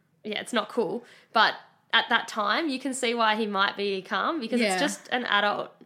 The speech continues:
Speaker 1: who's gone for a walk and maybe isn't back yet. Do you know what I mean?
Speaker 2: Yeah.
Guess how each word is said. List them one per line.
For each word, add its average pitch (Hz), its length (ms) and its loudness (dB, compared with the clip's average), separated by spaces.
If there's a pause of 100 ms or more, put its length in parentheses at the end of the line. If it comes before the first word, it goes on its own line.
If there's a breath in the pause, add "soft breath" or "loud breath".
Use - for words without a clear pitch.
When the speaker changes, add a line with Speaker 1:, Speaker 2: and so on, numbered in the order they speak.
Speaker 1:
who's 214 260 -4
gone 202 260 0
for 202 160 -6
a 190 100 -2
walk 190 360 -2
and 190 100 -6
maybe 185 280 -2
isn't 175 180 -8
back 170 240 -8
yet. - 320 -10 (220 soft breath)
Do - 100 -14
you 196 60 -10
know 185 80 -6
what 175 100 -8
I 190 60 -8
mean? 269 140 -10
Speaker 2:
Yeah. 190 300 -8